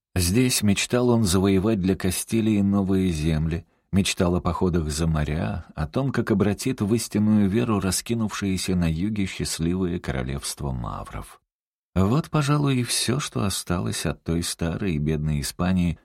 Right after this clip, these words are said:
где после дворцовых празднеств счищали мясо с костей, чтобы было из чего приготовить салат к завтрашнему обеду, а из бокалов сливали в кувшин недопитое вино для следующей трапезы.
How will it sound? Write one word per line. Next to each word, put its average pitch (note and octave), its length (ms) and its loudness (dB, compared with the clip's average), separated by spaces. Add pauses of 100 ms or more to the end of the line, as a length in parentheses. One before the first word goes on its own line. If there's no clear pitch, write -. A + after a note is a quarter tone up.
где F#2 280 4
после A2+ 360 2
дворцовых A2 640 0
празднеств A2 640 -2 (100)
счищали G2 600 0
мясо F#2 420 2
с - 80 -4
костей, F#2+ 540 -2
чтобы D#2 340 -2
было F2 300 4
из D2+ 160 -2
чего D#2 320 -2
приготовить D2+ 560 -2
салат D2 540 -4
к D2 120 -6
завтрашнему C2+ 720 -6
обеду, F#2+ 440 0 (320)
а F#2+ 120 2
из F#2+ 160 2
бокалов B2+ 500 2
сливали G2+ 480 2
в - 80 -8
кувшин A2 520 -2
недопитое F#2+ 640 0
вино F2+ 480 0 (220)
для G#2+ 220 2
следующей A1 800 -4
трапезы. - 640 -10